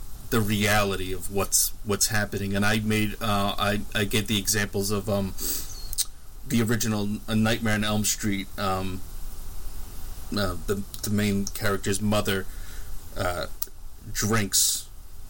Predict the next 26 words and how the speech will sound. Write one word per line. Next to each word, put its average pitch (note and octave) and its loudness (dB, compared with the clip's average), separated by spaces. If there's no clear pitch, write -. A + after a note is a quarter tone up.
uh, F#2 0
heavily G2 0
to, F#2+ 2
um, F#2 -4
repress A2+ 4
the A2 -2
thoughts G#2 2
of G2 -4
Freddy G#2 0
Krueger G2 0
and G2 0
kind G#2 0
of, F#2+ -4
uh, F#2+ 2
go G#2 2
into G2+ 0
denial. G2 2
And F#2+ 2
in G2+ 2
Doctor B2 2
Sleep, C3+ 4
the G#2 2
sequel A2 2
to - 0
The A2+ 2
Shining, G#2+ 2